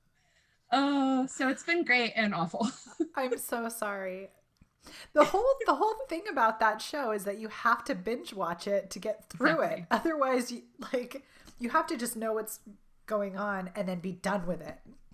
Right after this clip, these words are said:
Speaker 1: Right,
Speaker 2: Like,
Speaker 1: exactly.
Speaker 2: and move on with your life. You can't spend time thinking about it or <laughs> else it will make you crazy.
Speaker 1: Right, you'll sink into a hole and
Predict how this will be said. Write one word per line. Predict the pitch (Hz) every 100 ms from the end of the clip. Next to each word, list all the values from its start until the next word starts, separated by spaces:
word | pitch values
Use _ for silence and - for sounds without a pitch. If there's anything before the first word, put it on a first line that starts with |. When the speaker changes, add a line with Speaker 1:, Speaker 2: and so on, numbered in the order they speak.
| -
Speaker 1:
Right, | 240 226 277
Speaker 2:
Like, | -
Speaker 1:
exactly. | 262 302 370 240 185
Speaker 2:
and | 220
move | 247 233
on | 196 175 180
with | 208 202
your | 196
life. | 185 170 190 - - - -
You | 254
can't | - 262 294 339
spend | - - 220 220 220
time | - 202 202 196
thinking | 214 185 202 190
about | 180 180 180
it | 175
or | 190 185
<laughs> |
else | 240 240 -
it | 262
will | 226 208
make | 208 202
you | 226
crazy. | - 359 523 330 208 185 208 _ _ - _ _ _ -
Speaker 1:
Right, | 190 160
you'll | 269 285
sink | - 214 302
into | 285 349
a | 359
hole | - 233 196 170
and | 208